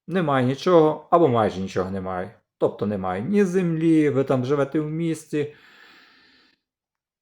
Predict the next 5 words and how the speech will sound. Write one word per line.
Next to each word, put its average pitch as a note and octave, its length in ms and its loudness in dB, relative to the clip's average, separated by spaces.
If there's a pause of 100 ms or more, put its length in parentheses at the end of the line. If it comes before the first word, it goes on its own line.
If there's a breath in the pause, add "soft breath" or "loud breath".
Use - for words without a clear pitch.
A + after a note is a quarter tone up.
(220)
немає C3+ 540 6
у B2 80 4
вас, B2+ 540 2
е, B2+ 200 4
грошей, D3 840 4